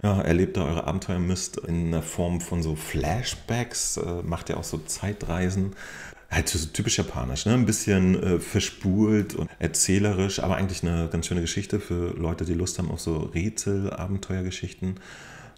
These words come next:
Kostet normalerweise dreißig Euro, jetzt neun Euro neunundachtzig. Ist ein guter Preis. Also, wenn ihr auf so ein Genre Lust habt, schlagt zu. Hm?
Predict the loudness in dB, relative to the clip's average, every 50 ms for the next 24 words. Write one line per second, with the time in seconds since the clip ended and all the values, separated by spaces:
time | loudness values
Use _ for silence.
0 | _ -4 -2 0 2 2 2 2 2 2 2 2 2 0 0 -2 -2 -2 -4 -8
1 | -16 -20 -20 -14 -4 0 0 0 0 0 -2 -2 0 2 2 2 2 0 -2 -2
2 | -4 -2 -2 -2 0 0 -2 -4 -4 -6 -14 _ _ _ 0 2 2 4 2 2
3 | 0 0 -2 0 0 0 0 -2 -4 -4 -2 0 2 2 2 0 -2 -4 -4 -2
4 | -2 -2 -2 -2 -4 -4 -4 -4 -4 -6 -12 -6 0 6 8 8 8 8 6 4
5 | 2 4 4 4 4 2 2 4 6 6 4 4 0 -4 0 2 2 2 4 2
6 | 0 -2 -2 -2 -2 0 0 2 2 2 2 0 0 0 0 0 -2 -2 -4 -6
7 | -6 -6 -8 -14 -16 -14 -10 -8 -8 -6 -6 -2 2 2 4 4 2 0 -2 -10
8 | -20 -20 _ _ -6 -4 -4 -4